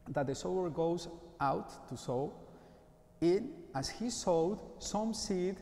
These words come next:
fell on the path, and birds came and ate it up. Eh, so let us try to interpret with the key word listening. What happened with that people? Those people,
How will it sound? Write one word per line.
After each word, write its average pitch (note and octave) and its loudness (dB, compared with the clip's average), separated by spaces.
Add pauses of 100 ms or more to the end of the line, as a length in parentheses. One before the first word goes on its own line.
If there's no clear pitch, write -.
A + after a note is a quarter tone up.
(160)
fell D#3 2
on D#3 0
the D#3 2
path, G3 2 (720)
and C#3 0
birds F3+ -2 (100)
came E3+ -2 (480)
and C3 -2 (140)
ate D3+ 2
it D3 0
up. - -2 (1200)
Eh, - -6 (500)
so - 2
let A3 4
us A3 0
try G3 4
to E3+ 2 (420)
interpret F#3+ 2
with D3+ 4
the C#3 2
key F3+ -4
word E3 2 (120)
listening. F3+ 0 (800)
What A3+ 0
happened G#3 -2
with D#3 2
that D#3 2
people? - -2 (480)
Those G#3+ -2
people, F3+ 0